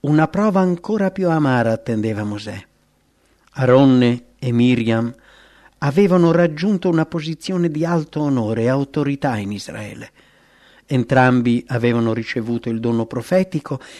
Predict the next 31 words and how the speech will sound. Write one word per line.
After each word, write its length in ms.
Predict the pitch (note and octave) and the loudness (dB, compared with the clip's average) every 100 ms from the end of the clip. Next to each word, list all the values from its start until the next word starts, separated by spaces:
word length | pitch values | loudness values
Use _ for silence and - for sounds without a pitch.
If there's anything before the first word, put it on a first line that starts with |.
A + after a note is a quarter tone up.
| - | 0
e, 120 | E3+ | 2
seguendo 500 | - G3+ B3 B3 G#3+ | 4 4 6 6 6
la 120 | F#3 | 4
volontà 520 | F3 F#3 F#3 E3+ A3 | 2 0 0 0 -2
di 180 | G#3 F#3+ | 0 -2
Dio, 320 | E3+ A#3+ G#3+ | 0 2 2
si 220 | F#3 - G3+ | 0 -2 -2
erano 260 | F#3+ F#3 | 0 0
uniti 380 | F#3+ F#3+ A#3 G3 | 0 0 2 2
a 60 | F3 | 2
Mosè 320 | F3+ F3+ G#3+ | 0 0 0
nella 320 | F#3 F3 F3 | 0 0 0
liberazione 840 | E3+ G3+ F#3+ F3+ F3 - G#3 F#3+ | 0 0 0 -2 -2 -6 -4 -2
degli 260 | F3 E3+ E3 | -2 0 0
ebrei. 480 | D3+ A#2+ G2+ F2+ - _ _ _ _ _ _ _ _ _ _ _ | 0 -2 -4 -10 -14 _ _ _ _ _ _ _ _ _ _ _
"Mandai 600 | - B2 A#2+ B2+ B2+ B2+ | -2 2 6 6 6 6
davanti 680 | B2+ B2 B2+ B2+ A#2+ B2+ B2 | 4 4 4 2 0 0 0
a 80 | A#2+ | 0
te 340 | - C3+ C3 | -2 2 2
Mosè, 720 | C3 B2+ B2 A#2 C3+ D3 D#3 - _ - - _ | 2 0 -2 2 4 4 0 -6 _ -20 -20 _
Aronne 800 | C#3 C3+ C#3+ G#3 G#3+ G#3 G3+ G3 - _ _ _ | 0 4 6 6 6 4 2 0 -4 _ _ _
e 160 | F#3 G3 | 2 4
Maria." 600 | F#3 F3 C#3+ A2+ G2+ - _ _ _ _ _ _ _ | 4 4 4 4 2 -6 _ _ _ _ _ _ _
Sono 460 | - G3 F3 E3+ | -10 -4 0 0
parole 440 | E3 D#3+ E3 D#3+ D3+ | 0 0 2 0 0
del 180 | D#3 | -2
Signore 560 | - E3 D#3 E3+ D#3 D3 | -4 -4 0 2 2 0
pronunciate 840 | D3+ D3+ D3+ C#3+ D#3 C#3+ - D3 | -2 -2 -2 -2 -4 -6 -4 -4
dal 160 | C#3 C3+ | -2 -4
profeta 460 | C#3 C#3 - C#3+ C3+ | -6 -8 -8 -6 -2
Michea. 500 | C3+ C3+ A#2+ F#2 | -4 -4 -6 -6